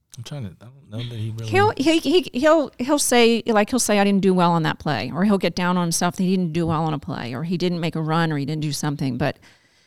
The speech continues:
Speaker 2: um, no, I, I, we haven't, you know, what, whatever he wants, we're gonna support.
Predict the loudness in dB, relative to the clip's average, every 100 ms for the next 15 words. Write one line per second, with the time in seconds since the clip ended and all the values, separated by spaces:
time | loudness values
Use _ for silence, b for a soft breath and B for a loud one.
0 | b b _ -6 -2 0 0 -2 -8 -14
1 | _ _ _ _ _ _ _ _ _ _
2 | _ _ _ _ _ _ _ -4 -2 -2
3 | -4 -8 -6 -4 -4 -2 -2 -2 -6 -12
4 | -8 -8 -8 -10 -16 _ _ -6 -4 -2
5 | 0 0 0 0 0 0 0 -2 -4 -4
6 | -6 -6 -8 -8 -8 -10